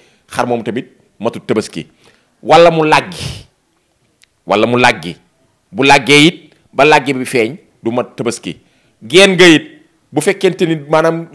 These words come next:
dafa dagg, dañuy xool geen gi, bu fekkente ni dagg, euh, ñetteelu xaaj bi la, dina mat tabaski. Waaye bu fekkee ni mat na ñetteelu xaaj bi rek, tabaarakallaahu,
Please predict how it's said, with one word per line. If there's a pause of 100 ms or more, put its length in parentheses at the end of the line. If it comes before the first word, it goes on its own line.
(120)
dafa
dagg, (460)
dañuy
xool
geen
gi, (240)
bu
fekkente
ni
dagg, (520)
euh, (380)
ñetteelu
xaaj
bi
la, (340)
dina
mat
tabaski.
Waaye
bu
fekkee
ni
mat
na
ñetteelu
xaaj
bi
rek, (300)
tabaarakallaahu,